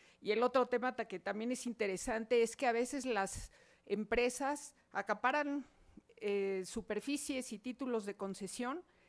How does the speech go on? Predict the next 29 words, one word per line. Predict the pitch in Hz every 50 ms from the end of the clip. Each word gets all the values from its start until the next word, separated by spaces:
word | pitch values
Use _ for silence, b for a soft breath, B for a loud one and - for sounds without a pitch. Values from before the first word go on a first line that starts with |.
| _ _ -
y | - 220
luego | 233 226 247 254 269 254
no, | 254 262 262 262 262 254 - - -
eh, | - 208 208 208 202 196 185 180 151 117 180
digamos, | 220 233 247 254 254 262 240 - - 240
las | 214 202 190 -
transfieren, | - 220 208 202 214 - - - 254 262 254 240 226 208 208 208 - _ _ _ _ _ _ _ _ _ _ _ - _ _ -
¿no? | - - 311 349
Esto | 240 233 - - 277 240
que | - 220
está | - - 247 233 233 -
pasando | 233 226 - 254 233 233 233 220 220 220 208 202 170 110
en | 196 196 196
relación | 190 202 190 185 185 185 - - 220 220 220
con | - 226 220 196
el | 185 185 180
tema | - 214 208 214 208
de | 208 196
la | 185 180
exploración, | - - - 202 185 175 180 180 - 220 202 196 208
mientras | 208 208 202 202 196 202 202
reporten | 208 202 - 254 269 269 - 294 269 240
algún | 220 214 214 226 233 233
tipo | - 247 - - 233 220
de | 214 190
actividad | 175 - _ - 185 170 185 185 175 196 220 269 277 - _ _ _ _ _ _ _ _ -
exploratoria, | 190 180 - - - 202 196 190 185 190 190 - 226 233 233 254 254
las | 254 240 208 190 -
mantienen, | 202 190 185 180 - 220 214 196 185 185 175 190